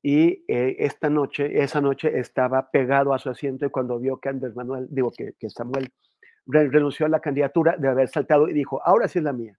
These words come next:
No lo creo, pero esa también es una posibilidad.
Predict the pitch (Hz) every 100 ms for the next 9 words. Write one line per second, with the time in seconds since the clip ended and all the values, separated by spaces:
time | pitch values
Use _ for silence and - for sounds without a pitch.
0 | - _ _ _ _ _ _ 143 170 196
1 | 190 180 254 - 139 147 156 135 139 147
2 | - 131 147 147 - 120 120 117 113